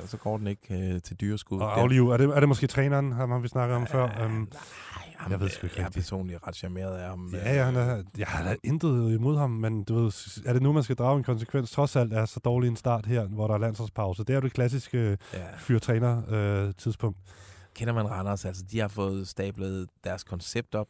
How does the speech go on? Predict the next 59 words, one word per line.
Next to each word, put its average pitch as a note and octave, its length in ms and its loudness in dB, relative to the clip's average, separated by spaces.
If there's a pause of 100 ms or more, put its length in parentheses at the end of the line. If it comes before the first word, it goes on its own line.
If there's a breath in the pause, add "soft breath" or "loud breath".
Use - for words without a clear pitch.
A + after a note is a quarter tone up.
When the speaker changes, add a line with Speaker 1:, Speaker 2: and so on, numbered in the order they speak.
Speaker 1:
der, G2+ 120 -4
det G2+ 120 -6
har G2+ 80 -4
holdt G2+ 280 -2
i - 20 -8
mange F#2+ 280 -8
år G2 180 -4
og F#2+ 80 -8
sådan F#2 240 -8
noget. F#2 60 -10
Speaker 2:
Hmm. G#2 220 -4
Speaker 1:
Nogle A#2+ 180 0
gange G#2+ 160 -2
så G#2 140 -2
halter G#2 340 -4
det, F#2+ 200 -6
så - 100 -12
kommer G#2+ 240 -2
der F#2+ 100 -2
stimer, G2+ 420 -2
hvor, F2 460 -4 (200)
hvor F2 380 -8
pointene G#2 280 -2
ikke G#2+ 140 -4
er G2 60 -2
der, G2 60 -6
og - 160 -10
så - 100 -6
lige B2 120 -2
pludselig G2+ 220 -4
så - 60 -10
rammer E2+ 200 -8
de F2 140 -12
et, E2+ 80 -16 (480 soft breath)
så - 120 -2
rammer F#2 220 -2
de F#2 60 -2
et E2+ 100 -6
niveau. F2+ 220 -4
Men F#2+ 140 -4
det F2+ 60 -12
er F#2+ 60 -4
klart, A#2 300 2
de G2 80 0
har F#2+ 60 2
hævet F#2+ 460 2
en A2+ 100 -2
af G#2 140 0 (320 loud breath)
stiverne A#2+ 600 -2
i F#2 40 -2
korsettet A2 580 -4
ud G#2 300 0
med F#2 220 0
Speaker 2:
Hmm. A2+ 100 4
Speaker 1:
Lasse F#2 220 -2
Berg F#2 200 -4
Johnsen, G#2 440 -4
og F#2+ 120 -4
det, G2+ 260 0